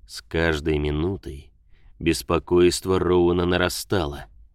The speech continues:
и вскоре его охватила уже знакомая паника. Придерживаясь изоленты, он вернулся к двенадцатой двери.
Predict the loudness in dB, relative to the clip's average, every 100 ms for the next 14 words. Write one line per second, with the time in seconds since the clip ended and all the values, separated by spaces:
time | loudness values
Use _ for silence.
0 | _ -20 -20 -20 -20 -20 -8 -4 -4 -4
1 | -6 -2 0 2 2 4 4 2 0 -4
2 | -4 -6 -4 -2 0 0 -2 -4 -6 -4
3 | -6 -6 -6 -4 -4 -6 -8 -10 -10 -10
4 | -16 -18 -20 _ -20 -20 _ -20 -20 _
5 | -20 -16 -4 -2 0 4 4 4 4 4
6 | 2 -2 2 2 2 0 -2 -2 0 0
7 | 2 2 2 2 2 0 0 -2 0 0
8 | 2 0 -2 -2 -2 -2 -4 -4 -10